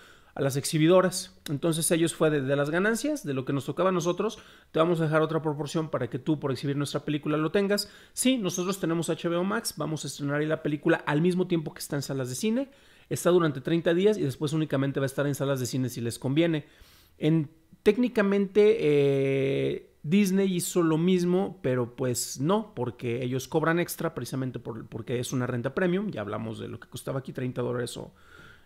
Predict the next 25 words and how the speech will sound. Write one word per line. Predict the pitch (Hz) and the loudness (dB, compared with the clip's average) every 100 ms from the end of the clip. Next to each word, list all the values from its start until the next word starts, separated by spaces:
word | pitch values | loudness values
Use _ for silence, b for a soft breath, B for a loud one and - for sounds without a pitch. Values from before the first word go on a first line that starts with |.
| - | -10
eh, | 131 120 117 117 | -2 0 0 -2
trescientos | 117 147 131 - | -6 -4 -6 -4
cuarenta | 127 123 120 120 | -2 -2 -2 -4
pesos | - 120 139 131 | -4 -4 -4 -6
aquí | - 131 123 | -6 -4 -2
en, | 123 | -2
en | 127 113 | -4 -6
el | 110 | -6
caso | - 117 139 | -6 -4 -2
de | |
México, | 143 156 147 - 160 - B B B B | 0 -2 -4 -6 -6 -6 B B B B
que | - | -6
deberían | 143 196 | -2 -2
de | |
ser | 185 175 | -4 -6
como | 160 | -4
seiscientos | 120 113 135 131 | -2 -2 -2 -4
pesos, | - 117 110 | -6 -8 -8
pero | 127 | -6
bueno, | 117 117 | -4 -4
eso, | 110 120 | -6 -6
eso | - | -8
es | 117 | -8
otra | 120 139 | -6 -8
cuestión. | 135 160 - 175 | -6 -6 -2 -2